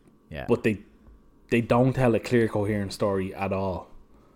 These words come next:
Speaker 2: And they event-,
Speaker 1: Ca-
Speaker 2: they eventually just kind of go away from Triple H Chyna without doing a split. I don't, like, I don't think they actually do an official
Speaker 1: Mm.
Speaker 2: split, do they?
Speaker 1: No, they don't. They just, like, are not on T V together anymore.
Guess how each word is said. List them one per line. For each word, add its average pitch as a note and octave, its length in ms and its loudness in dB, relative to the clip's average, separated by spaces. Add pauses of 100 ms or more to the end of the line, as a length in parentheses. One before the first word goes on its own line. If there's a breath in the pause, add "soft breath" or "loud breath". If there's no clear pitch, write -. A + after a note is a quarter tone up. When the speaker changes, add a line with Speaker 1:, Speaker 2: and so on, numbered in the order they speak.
(1200 soft breath)
Speaker 2:
And G2+ 340 0
they G2 140 2
event-, A2+ 300 2
Speaker 1:
Ca- A2+ 100 2
Speaker 2:
they A2+ 60 6
eventually C#3 380 4
just B2+ 160 -2
kind A#2+ 160 2
of F#2+ 280 -4 (260)
go A2+ 160 4
away G#2 320 4
from G#2 140 -6
Triple G#2 240 -4
H F#2+ 200 -6
Chyna G2+ 220 0
without G2 260 -2 (120)
doing G#2 200 0
a - 40 -10
split. - 340 -4
I A2 140 -4 (120)
don't, F#2 280 -8 (180)
like, A2+ 160 -2
I - 20 2
don't D3 180 0
think D#3 120 -6
they C3 80 2
actually A#2+ 260 0
do A2 140 2
an G2 60 -4
official F#2 320 -6
Speaker 1:
Mm. D#2 40 -6
Speaker 2:
split, D#2 260 -2
do G2+ 120 -6
they? C#3 160 0 (640 soft breath)
Speaker 1:
No, F#2 300 -4
they E2 100 -8
don't. E2+ 340 -8 (220)
They E2 100 -12
just, E2 280 -12
like, D#2 220 -10 (220)
are E2 120 -8
not D2+ 280 -10
on D2+ 140 -14
T D#2+ 160 -14
V D2+ 160 -14
together D2 380 -10
anymore. C2 440 -12